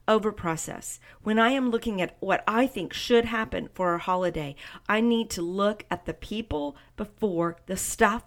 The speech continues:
I want to happen. Jesus gleaned on the Sabbath. He healed on the Sabbath. He touched lepers, which was totally not done in his society.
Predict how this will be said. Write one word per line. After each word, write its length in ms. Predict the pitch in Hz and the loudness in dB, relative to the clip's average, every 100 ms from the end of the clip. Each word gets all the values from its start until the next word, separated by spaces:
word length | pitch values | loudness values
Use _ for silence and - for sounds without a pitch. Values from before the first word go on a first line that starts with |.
| - | -4
I 120 | 196 | -2
want 260 | 185 180 - | 0 -4 -4
to 40 | |
happen. 480 | 180 160 - 156 165 - _ _ - - - _ - | -8 -8 -8 -8 -10 -16 _ _ -20 -20 -20 _ -2
Jesus 400 | 247 247 240 - | 0 0 -4 -8
gleaned 540 | 147 202 240 254 254 | -4 0 2 2 2
on 160 | 214 190 | 0 -2
the 60 | |
Sabbath. 580 | 175 - 180 196 277 - - _ | -2 0 0 2 -4 -6 -20 _
He 300 | - - 196 | -10 -4 -4
healed 500 | 170 - 220 233 247 | -4 0 4 4 4
on 140 | 254 240 | 0 0
the 100 | 233 | -2
Sabbath. 560 | - 220 226 277 277 - - - | -2 -2 0 -4 -6 -16 -18 -4
He 160 | 262 | -4
touched 420 | 240 254 - - - _ | 0 0 0 -6 -14 _
lepers, 680 | 175 196 247 285 320 339 - - - | 0 2 2 0 0 -2 -6 -18 -2
which 260 | 233 220 | -2 -2
was 300 | 180 185 - - - | -4 -6 -6 -14 -10
totally 560 | - 240 254 302 208 | -2 0 2 0 -2
not 280 | 180 180 - | -2 -4 -4
done 340 | 175 156 185 247 | -2 -2 -2 -4
in 200 | 202 196 | -2 -2
his 220 | 202 202 | -2 -6
society. 640 | 175 - 160 175 208 226 | -8 -6 -6 -4 -6 -8